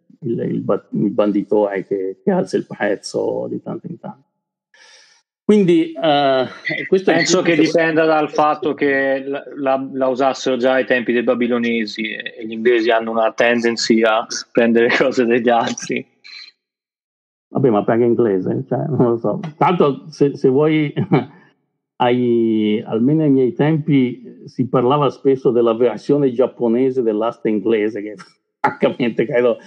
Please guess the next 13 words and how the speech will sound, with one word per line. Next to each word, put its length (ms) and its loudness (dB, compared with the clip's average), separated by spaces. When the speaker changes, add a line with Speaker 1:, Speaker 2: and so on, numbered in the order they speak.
Speaker 1:
che 100 2
non 160 2
avesse 360 2
nulla 560 2
a 40 2
che 100 -2
vedere 320 2
né 180 0
con 120 2
i 20 2
giapponesi 600 0
né 160 -4
con 120 -18